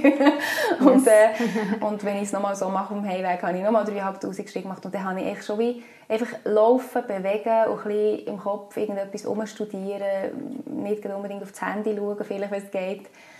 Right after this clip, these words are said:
Speaker 1: Das, das gibt mir schon recht viel.
Speaker 2: Also sind's mehr so die Inseln im Alltag, wo du die dann suchst?
Speaker 1: Ich glaube, ich suche
Speaker 2: Mhm.
Speaker 1: mir das ein bisschen dort. Also es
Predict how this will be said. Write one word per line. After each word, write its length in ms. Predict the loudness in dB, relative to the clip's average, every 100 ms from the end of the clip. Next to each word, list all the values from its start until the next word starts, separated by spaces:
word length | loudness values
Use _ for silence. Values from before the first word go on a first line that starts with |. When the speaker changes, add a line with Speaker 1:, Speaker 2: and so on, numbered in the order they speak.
| -20 -20 -20 _ _
Speaker 1:
Das, 280 | -12 -12 -4
das 200 | -4 0
gibt 160 | -2 0
mir 280 | -2 -2 -2
schon 160 | -4 -4
recht 280 | -6 -10 -10
viel. 340 | -8 -8 -10 -12
Speaker 2:
Also 160 | -12 -6
sind's 220 | -4 -2
mehr 180 | 0 0
so 80 | 0
die 260 | -2 -2
Inseln 380 | -2 -2 -2 0
im 120 | 0 0
Alltag, 720 | -2 -6 -6 -4 -4 -6 -10 -8
wo 80 |
du 100 | -6
die 100 | -4 -2
dann 200 | 0 -2
suchst? 480 | -2 -4 -6 -8 -8
Speaker 1:
Ich 120 | -4
glaube, 340 | -2 -2 -2
ich 80 | -6
suche 140 | -6
Speaker 2:
Mhm. 120 | -6 -6
Speaker 1:
mir 60 |
das 240 | -8 -12 -16
ein 60 | -12
bisschen 280 | -8 -8 -10
dort. 540 | -12 -12 -16 -18 -14
Also 160 | -12
es 60 | -6